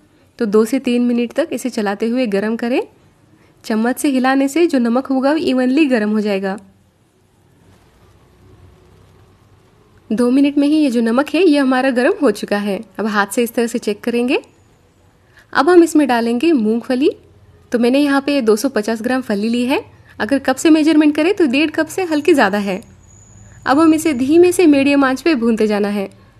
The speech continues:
नमक तो हमारा already गर्म है, इसलिए धीमी आंच पे ही रखें। इस तरह से जो फली होगी वो जिस तरह से हम भट्टी में भुनी हुई खाते हैं ना, ये बिल्कुल वैसे ही लगेगी।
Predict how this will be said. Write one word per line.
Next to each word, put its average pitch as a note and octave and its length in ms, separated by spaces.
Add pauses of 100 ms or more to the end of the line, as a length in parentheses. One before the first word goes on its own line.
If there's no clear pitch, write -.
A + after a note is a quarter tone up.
(260)
नमक A3+ 300
तो C#4+ 60
हमारा C#4 320
already A3+ 400
गर्म C#4 260
है, E4 160
इसलिए C4 380
धीमी G#3+ 300
आंच A#3+ 180
पे B3+ 120
ही B3+ 120
रखें। B3+ 280 (840)
इस A3+ 140
तरह C4+ 120
से C#4 120
जो B3+ 100
फली B3 320
होगी C#4 300
वो B3 140
जिस A3+ 180
तरह C4 140
से C4+ 120
हम C4 180
भट्टी G#3+ 280
में C4+ 120
भुनी C4 220
हुई C4+ 120
खाते C4 300
हैं C#4+ 80
ना, E4 140 (300)
ये C4+ 80
बिल्कुल B3+ 360
वैसे A3+ 260
ही A3+ 80
लगेगी। G3 440